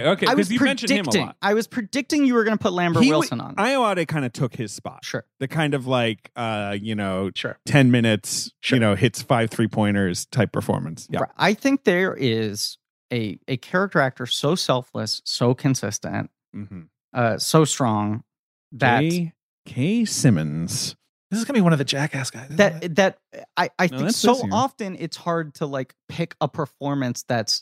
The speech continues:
Speaker 2: specifically worth lauding for him because he just is part of the fucking ensemble.
Speaker 1: A hundred percent. A Bill Camp type. Right.
Speaker 2: Right.
Speaker 1: Yeah.
Speaker 2: And this year, you and I both talked about, like, fuck, it would be good if it was his year. And I was sort of mounting the argument. I cut him at the last
Speaker 1: Who'd you
Speaker 2: fucking
Speaker 1: cut?
Speaker 2: second.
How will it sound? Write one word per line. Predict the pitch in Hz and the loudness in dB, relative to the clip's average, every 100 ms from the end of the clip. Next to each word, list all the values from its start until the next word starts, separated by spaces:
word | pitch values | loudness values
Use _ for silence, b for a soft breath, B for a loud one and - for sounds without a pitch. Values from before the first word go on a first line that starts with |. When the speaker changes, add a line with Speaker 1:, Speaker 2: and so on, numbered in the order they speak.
| - | -4
Speaker 2:
specifically | - 151 - - 165 - 165 | 0 0 4 4 4 2 2
worth | 139 131 123 | 4 2 4
lauding | 131 151 147 120 | 4 4 2 -2
for | 120 | -4
him | 117 | -6
because | 117 165 - | -4 -4 -4
he | |
just | 160 156 - | -2 0 0
is | 131 | -4
part | - 156 156 | 2 2 4
of | 131 | -2
the | |
fucking | - 139 139 | -4 -2 0
ensemble. | 127 117 320 | -2 0 0
Speaker 1:
A | 392 | 2
hundred | 415 | 2
percent. | 392 - 185 | 0 0 0
A | 214 | 4
Bill | 254 | 2
Camp | 233 180 117 | 2 0 -4
type. | - 90 76 _ | -8 -14 -14 _
Right. | - | -6
Speaker 2:
Right. | - 110 - | -4 -6 -8
Speaker 1:
Yeah. | 107 | -6
Speaker 2:
And | - 147 | 0 2
this | 139 165 - | 2 0 2
year, | 190 | 0
you | 175 | 2
and | 175 | 2
I | 160 | 4
both | 147 139 | 2 -2
talked | - 147 139 | -4 -8 -8
about, | 101 | -12
like, | 90 - - | -14 -14 -4
fuck, | 127 117 | -4 -2
it | - | -2
would | 147 143 | 0 0
be | 165 | 2
good | 147 143 | 2 2
if | 135 | 0
it | 143 | -4
was | 127 - | -4 -4
his | 127 117 | -6 -4
year. | 120 123 123 117 _ _ | -2 0 0 -2 _ _
And | - 139 | 0 2
I | |
was | 139 135 | 4 0
sort | 175 | 0
of | 170 | 2
mounting | 156 135 147 | 2 2 2
the | |
argument. | 135 123 131 | 2 2 -2
I | 127 | -2
cut | 117 - 143 | -4 -4 -2
him | 123 | -2
at | 110 | -2
the | 104 | -4
last | 101 113 127 135 - | -4 0 2 0 2
Speaker 1:
Who'd | 160 254 | 4 4
you | 330 381 | 4 -2
Speaker 2:
fucking | 330 | 2
Speaker 1:
cut? | 392 453 | 2 0
Speaker 2:
second. | 117 110 | -2 -4